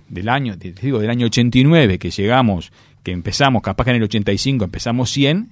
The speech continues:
de secundaria, con ese modelo, egresamos diez, ¿no? Ese es el punto, ese es el, el gran problema que tiene Uruguay.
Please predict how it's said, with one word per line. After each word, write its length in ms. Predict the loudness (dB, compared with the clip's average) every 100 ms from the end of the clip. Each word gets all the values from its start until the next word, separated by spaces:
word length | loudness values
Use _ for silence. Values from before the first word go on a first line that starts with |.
| _
de 160 | -12 -8
secundaria, 800 | -8 -6 -2 2 4 4 0 -2
con 200 | -4 -6
ese 200 | -4 0
modelo, 580 | 2 4 2 2 -2 -4 _ _ _
egresamos 720 | -14 -10 -10 -8 -8 -6 -8
diez, 340 | -8 -6 -6 -6 _ _ _ _ _ _ _ _ _ _ _
¿no? 240 | -10 -10 _ _ _ _ -20 -14
Ese 180 | -10 -4
es 60 |
el 120 | -4
punto, 360 | -4 -4 -4 -8
ese 120 | -14
es 100 | -8
el, 140 | -8 -8 -16 -8
el 200 | -4 0
gran 420 | 2 2 2 0
problema 680 | -2 -2 0 0 0 0 -2
que 140 | -6
tiene 220 | -8 -12
Uruguay. 360 | -12 -14 -16